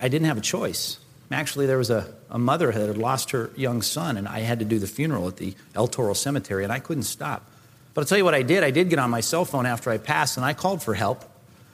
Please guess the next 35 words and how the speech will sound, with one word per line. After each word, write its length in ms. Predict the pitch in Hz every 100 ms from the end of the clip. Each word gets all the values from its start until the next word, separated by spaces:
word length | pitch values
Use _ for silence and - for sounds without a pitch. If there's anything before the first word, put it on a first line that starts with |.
| - - -
Now, 80 | 117
you 80 | 123
may 120 | 147
not 160 | 143 117
have 80 |
known 240 | 113 143 147
that, 240 | 98 113 - - - - - -
but, 320 | 117 113 - 107
uh, 40 |
I 220 | 92 98
also 240 | 113 135 101
prayed 320 | - 131 156
for 120 | -
you 100 | 110
for 120 | 107
about 220 | 110 101
five 280 | - 120 104
minutes 320 | 110 135 110
as 120 | 110 110
I 80 |
was 180 | 104 98
going. 400 | 95 113 123 85 90 - - - - - - - - - -
Now, 140 | - 147
I 60 |
know 60 | 170
you 100 | 170
didn't 180 | 135 123
realize 420 | 151 139 104 98
that, 160 | 107 110
and 80 |
you 80 | 123
didn't 180 | 120 101
see 300 | - - 147
that, 280 | 101 92 92
but 120 | 98